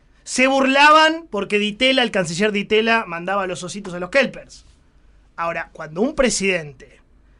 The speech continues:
entrega la soberanía en vivo y en directo, no dicen nada los kirchneristas. Callan los kirchneristas. ¿No les da vergüenza que un presidente diga esto? Diga,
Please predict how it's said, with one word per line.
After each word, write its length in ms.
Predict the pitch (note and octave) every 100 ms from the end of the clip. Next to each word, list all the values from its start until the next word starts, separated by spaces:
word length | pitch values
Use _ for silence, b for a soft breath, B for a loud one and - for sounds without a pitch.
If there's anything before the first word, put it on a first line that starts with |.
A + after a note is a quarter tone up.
| _ _ _ -
entrega 500 | F3+ F#3 C4 D4 C4+
la 160 | B3+
soberanía 760 | - - C#4+ D4 C#4 B3 A3+ G3
en 140 | G3+
vivo 280 | C#4+ D#4+ C4
y 80 | B3+
en 100 | C4
directo, 640 | A#3+ G3 D#3+ - C3+ - _ _ _ _ -
no 160 | F3
dicen 320 | G#3+ G3 E3+ F3
nada 200 | B3+ G3
los 120 | D3
kirchneristas. 500 | D3+ D#3+ A#3+ - C#3+ _ _ _ _ _ _ _ _ _ _ _ _ _ _ _ _ _
Callan 420 | G3 B3+ C4 F3+
los 100 | D#3
kirchneristas. 680 | - D3+ D3+ F#3 A#3+ E3+ C3+
¿No 100 | G#3
les 140 | B3+ B3
da 100 | D4
vergüenza 600 | G3+ F3 G#3+ E4+ A#3+ F3
que 60 |
un 100 | G#3
presidente 500 | G3+ F3 F#3+ A3+ G3+
diga 240 | F3+ F3 F3+
esto? 400 | A#3+ - F3+ - _ _ _ _ _
Diga, 340 | G3 A#3 A3